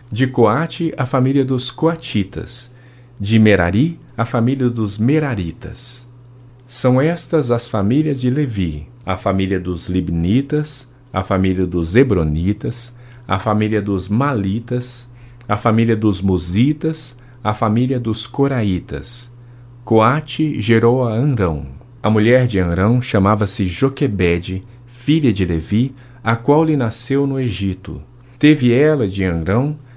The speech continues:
a Arão, e a Moisés e a Miriam, irmã deles. A Arão nasceram Nadab,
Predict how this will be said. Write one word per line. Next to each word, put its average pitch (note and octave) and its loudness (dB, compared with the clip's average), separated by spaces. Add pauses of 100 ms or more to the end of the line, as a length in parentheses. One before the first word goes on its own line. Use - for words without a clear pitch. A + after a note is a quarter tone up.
(140)
a F#2 0
Arão, A#2 2 (400)
e F2 2
a E2+ 4
Moisés E2+ -2
e A#2 2
a B2 4
Miriam, A#2 2
irmã G2 0
deles. F2+ -4 (500)
A A#2+ 2
Arão G#2+ 4
nasceram G2 0
Nadab, A2 0